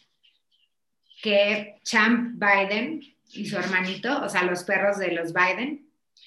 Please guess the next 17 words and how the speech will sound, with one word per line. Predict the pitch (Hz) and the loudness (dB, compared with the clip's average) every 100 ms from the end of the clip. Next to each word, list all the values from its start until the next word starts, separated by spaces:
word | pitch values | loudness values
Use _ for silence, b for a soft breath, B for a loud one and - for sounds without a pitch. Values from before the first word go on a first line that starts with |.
| b b _ | b b _
se | - 208 | -4 0
empezaron | 202 208 214 | 2 4 4
a | 208 | 2
portar | 185 185 190 208 | 0 -2 0 2
muy | 247 247 220 | 4 4 4
mal | 185 185 | 2 -2
en | 180 | -4
la | 160 | -6
Casa | 165 165 | -8 -4
Blanca, | 160 160 185 - 311 _ _ _ | -4 -4 -6 -16 -18 _ _ _
mordieron | 190 196 185 190 196 190 185 | -8 -4 -2 0 0 0 0
a | 185 | -2
alguien | 185 190 | -2 -4
de | 165 | -2
la | 160 | -2
Casa | 160 175 165 | -4 -4 -4
Blanca | 165 180 196 285 - | -2 -4 -6 -8 -8